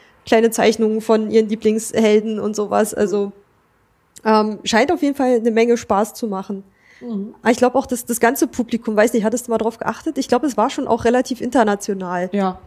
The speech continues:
Speaker 2: es waren viele, ähm, nicht
Speaker 1: Englisch,
Speaker 2: deutschsprachig.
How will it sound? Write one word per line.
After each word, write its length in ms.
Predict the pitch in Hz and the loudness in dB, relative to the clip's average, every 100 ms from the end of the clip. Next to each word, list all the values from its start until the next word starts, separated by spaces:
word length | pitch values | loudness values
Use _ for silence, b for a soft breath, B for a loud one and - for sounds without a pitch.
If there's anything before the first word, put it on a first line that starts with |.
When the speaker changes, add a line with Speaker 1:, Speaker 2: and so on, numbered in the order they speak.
| - | -20
Speaker 2:
es 100 | - | -6
waren 120 | 196 190 | -4 -4
viele, 640 | - 190 185 180 180 185 | -4 -2 0 0 -2 -6
ähm, 460 | 180 175 170 170 190 _ _ _ _ _ _ | -10 -10 -12 -14 -16 _ _ _ _ _ _
nicht 120 | 196 240 | -2 2
Speaker 1:
Englisch, 80 | |
Speaker 2:
deutschsprachig. 540 | 262 233 233 226 202 | 4 4 2 2 4